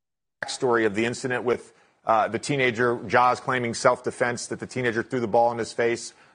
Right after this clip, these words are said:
Uh, we can go into the incident at the mall when he yelled at his security guard. We can go into the incident, uh, with the, uh, Indiana Pacers traveling party.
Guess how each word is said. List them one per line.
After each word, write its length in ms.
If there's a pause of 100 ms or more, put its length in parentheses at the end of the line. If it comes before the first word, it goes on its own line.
Uh, 160
we 80
can 100
go 200
into 160
the 140
incident 360
at 40
the 60
mall 420
when 100
he 60
yelled 260
at 60
his 120
security 320
guard. 380 (260)
We 80
can 100
go 160
into 120
the 80
incident, 460 (320)
uh, 200
with 140
the, 120 (200)
uh, 260 (380)
Indiana 260
Pacers 320
traveling 440
party. 280